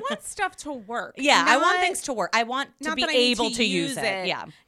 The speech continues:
Speaker 1: I want the option to be there
Speaker 2: Exactly.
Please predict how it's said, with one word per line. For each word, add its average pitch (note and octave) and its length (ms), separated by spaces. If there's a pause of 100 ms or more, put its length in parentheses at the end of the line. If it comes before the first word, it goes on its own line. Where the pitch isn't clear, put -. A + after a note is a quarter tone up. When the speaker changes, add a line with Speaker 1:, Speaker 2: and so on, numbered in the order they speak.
Speaker 1:
I D4 180
want E4 280
the D4 160
option A#3+ 520
to A#3+ 160
be G3 100
there B3 80
Speaker 2:
Exactly. F#3+ 640